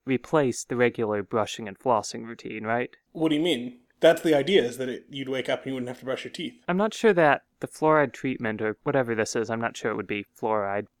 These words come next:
Speaker 1: I just don't see this substituting for the usual A D A approved toothbrush and toothpaste.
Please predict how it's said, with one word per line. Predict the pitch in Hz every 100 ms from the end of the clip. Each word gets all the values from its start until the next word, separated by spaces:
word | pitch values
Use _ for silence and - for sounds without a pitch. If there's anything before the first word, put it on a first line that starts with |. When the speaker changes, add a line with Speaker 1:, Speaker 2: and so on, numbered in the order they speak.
| -
Speaker 1:
I |
just | 156 -
don't | 165 143
see | 165
this | 143 139 - -
substituting | - - 156 - 131 - 131 120
for | 110 - 113 110
the | - 107 104
usual | - 139 127 117 113 -
A | 139 131
D | 123
A | 117 113
approved | 107 - 143 123 110 104 - - _
toothbrush | - 143 117 - - 101 98 -
and | 104
toothpaste. | - 120 - - 110 113 - -